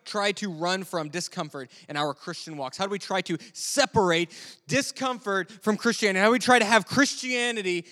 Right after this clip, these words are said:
and not discomfort? How do we try to have Christianity without the pain? How do we try to have Christianity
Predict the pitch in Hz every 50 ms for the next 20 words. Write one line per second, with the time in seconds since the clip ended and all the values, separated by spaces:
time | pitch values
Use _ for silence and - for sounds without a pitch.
0 | - 165 - 190 208 208 202 202 208 233 240 240 220 208 202 202 - - - _
1 | _ _ _ 165 202 180 - - 220 202 185 - - 131 117 - _ _ _ _
2 | - _ - 220 254 262 226 - 262 247 226 226 202 - - 254 277 - - -
3 | 247 247 233 226 226 220 208 214 202 - 247 247 - 240 196 - - 240 247 233
4 | 214 196 185 175 - - 247 214 233 247 226 - 247 233 233 202 - 254 254 -
5 | - 233 247 247 254 247 240 226 220 226 214